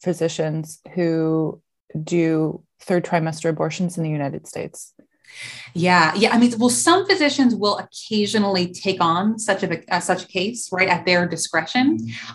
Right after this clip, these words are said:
Speaker 2: Um, but really, if, if, if you find yourself in a situation in which you need an abortion, um, that, that late in pregnancy, um, Albuquerque is, um, a very likely spot for, for, for you to end up in.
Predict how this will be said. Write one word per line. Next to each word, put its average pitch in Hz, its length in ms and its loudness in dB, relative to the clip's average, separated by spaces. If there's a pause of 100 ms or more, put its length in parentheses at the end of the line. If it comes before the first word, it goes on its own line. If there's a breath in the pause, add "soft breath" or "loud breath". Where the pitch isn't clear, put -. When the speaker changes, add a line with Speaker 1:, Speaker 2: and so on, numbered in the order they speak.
Speaker 2:
Um, 196 320 6
but 190 240 2
really, 208 400 4
if, 185 120 -8
if, 175 260 -6 (120)
if 170 160 -6
you 185 120 -2
find 180 200 0
yourself 175 420 0
in 165 100 -2
a 160 40 -6
situation 160 560 -6
in 156 140 -6
which 160 200 -8
you 165 80 -4
need 160 280 -2
an 165 100 -4
abortion, 165 680 -6
um, 156 300 -2
that, 156 260 2
that 156 180 0
late 160 140 -6
in 156 120 -8
pregnancy, 185 800 0
um, 160 240 0
Albuquerque 156 720 -4
is, 160 260 -4
um, - 260 -4
a 170 80 -6
very 160 320 -6
likely 165 340 -8
spot - 400 -2
for, - 240 -10
for, - 240 -12
for - 80 -6
you 160 160 -2
to 160 100 -2
end 160 200 -6
up - 180 -8
in. 185 300 -8